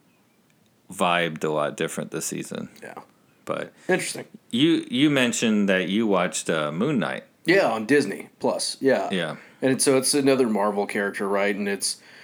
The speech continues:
Speaker 2: and I think now that's, like, one of the first Egyptian, I don't, Moon Knight is not Egyptian, but, like, it's one of the first, it introduces, like, the first Egyptian superhero, but it was a really great acting performance from, um, Oscar Isaac.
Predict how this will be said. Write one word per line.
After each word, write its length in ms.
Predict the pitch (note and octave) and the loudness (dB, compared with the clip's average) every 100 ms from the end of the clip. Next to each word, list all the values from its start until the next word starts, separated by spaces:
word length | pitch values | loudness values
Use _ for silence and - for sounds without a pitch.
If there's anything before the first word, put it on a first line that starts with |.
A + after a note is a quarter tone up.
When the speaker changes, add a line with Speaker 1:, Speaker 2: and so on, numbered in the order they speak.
| - - - - _ - | -20 -20 -20 -20 _ -2
Speaker 2:
and 60 | |
I 40 | B2+ | 2
think 140 | C#3 C3 | 4 4
now 180 | C3 | 6
that's, 260 | C3+ A#2+ - | 4 2 2
like, 160 | C3 A2 | 0 0
one 160 | A#2+ | 0
of 60 | A#2+ | 0
the 80 | G#2+ | -2
first 440 | - A#2+ A2+ - | -4 -2 -2 -2
Egyptian, 960 | A2+ - A2 - A2+ G#2 G2+ G2 G2 E2+ | -6 -2 -4 -2 -2 -2 -2 -6 -8 -8
I 100 | A2+ | -4
don't, 320 | A2 G#2+ G#2 A2 | -4 -6 -6 -4
Moon 200 | G#2+ G2 | -4 -4
Knight 160 | F#2+ | -10
is 140 | F#2+ - | -12 -14
not 160 | F2+ | -12
Egyptian, 420 | E2+ E2 - F2+ | -14 -14 -12 -14
but, 140 | G#2 G2+ | -14 -12
like, 220 | F#2 G#2 | -12 -10
it's 180 | G#2 - | -8 -4
one 80 | A2 | -4
of 60 | |
the 60 | G2+ | -4
first, 360 | - G#2 - - | -6 -6 -6 -4
it 240 | C3+ G#2+ - | -4 -4 -4
introduces, 500 | B2 - G#2 F#2+ F#2 | -4 -4 -6 -6 -8
like, 100 | G2 | -8
the 80 | G2 | -8
first 220 | G2+ - | -10 -10
Egyptian 340 | - G2+ F#2+ | -8 -8 -6
superhero, 580 | - C#3 A#2+ A#2 A2+ A2 | -4 -2 0 2 2 2
but 220 | G#2+ G2 - | 0 -2 2
it 100 | G#3+ | 2
was 140 | A3 C3+ | 4 2
a 60 | |
really 680 | A2+ G2+ D3 C#3+ B2 A2+ G#2+ _ _ _ _ _ - - - | 0 2 4 6 4 2 -4 _ _ _ _ _ -20 -20 -2
great 360 | B2+ C3 C3 | 2 2 2
acting 300 | F#2+ F#2+ D3 | -4 -2 -2
performance 520 | B2+ A#2+ C#3 C#3+ C#3+ C#3+ | -2 0 2 2 0 -2
from, 420 | G#2 G2+ F#2+ F#2+ - | -2 -2 -4 -10 -10
um, 380 | G2+ G2 F2+ F#2+ - | -6 -6 -6 -12 -8
Oscar 380 | G2+ - G2 | -6 -4 -4
Isaac. 420 | F#2+ A2 A#2+ A#2+ | -2 0 -2 -4